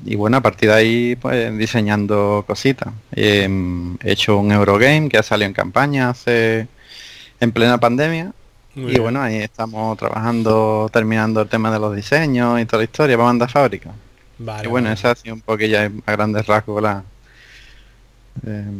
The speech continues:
Speaker 1: mi vida en el mundillo lúdico.
Speaker 2: Ok, bueno. Está bien que en Ludo haya gente, o sea, Ludo tiene que ser un poco, en mi opinión,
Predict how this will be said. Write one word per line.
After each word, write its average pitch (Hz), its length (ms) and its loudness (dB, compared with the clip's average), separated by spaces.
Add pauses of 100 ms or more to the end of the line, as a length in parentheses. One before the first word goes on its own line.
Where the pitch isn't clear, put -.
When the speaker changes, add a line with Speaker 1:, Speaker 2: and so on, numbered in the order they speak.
(180)
Speaker 1:
mi 117 160 2
vida 120 180 6
en 117 60 4
el 117 80 4
mundillo 117 460 2
lúdico. 101 460 -2 (580)
Speaker 2:
Ok, 123 200 -10 (280)
bueno. 117 460 -12 (800)
Está 117 340 -12
bien 123 160 -6
que 135 300 -4
en 127 120 -4
Ludo 147 400 0
haya 123 160 -6
gente, 123 240 -12 (460)
o - 20 -20
sea, 110 160 -16
Ludo 120 180 -12
tiene 139 200 -4
que 139 100 -6
ser 143 240 -2
un 139 100 -4
poco, 131 640 -4 (500)
en 117 80 -18
mi 123 100 -10
opinión, 123 540 -8